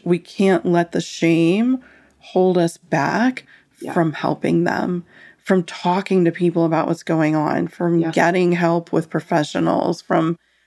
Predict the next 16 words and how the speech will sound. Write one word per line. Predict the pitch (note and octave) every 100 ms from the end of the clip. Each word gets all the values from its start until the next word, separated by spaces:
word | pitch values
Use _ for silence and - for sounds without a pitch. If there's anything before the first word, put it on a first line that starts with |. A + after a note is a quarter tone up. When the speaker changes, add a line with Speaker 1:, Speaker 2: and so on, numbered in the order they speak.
| -
Speaker 1:
all | F3 F3+
of | E3+
those | E3 D3+
things. | G#3+ C4 F#3+
Because | - E3 - E3 E3 - _ _ _ _ -
if | F#3+ F3
we | F3+ E3+
just | D#3 - G3 G3+ G3+ - - - _ _
sort | - - F3+ E3+
of | E3 E3+ _
stay | - - - F#3
in | G3 E3+
that | D#3+ -
pit | - A3 G3 E3+
of | E3
muckiness | E3 G#3 D#3 D3+ - A3+ B3+ -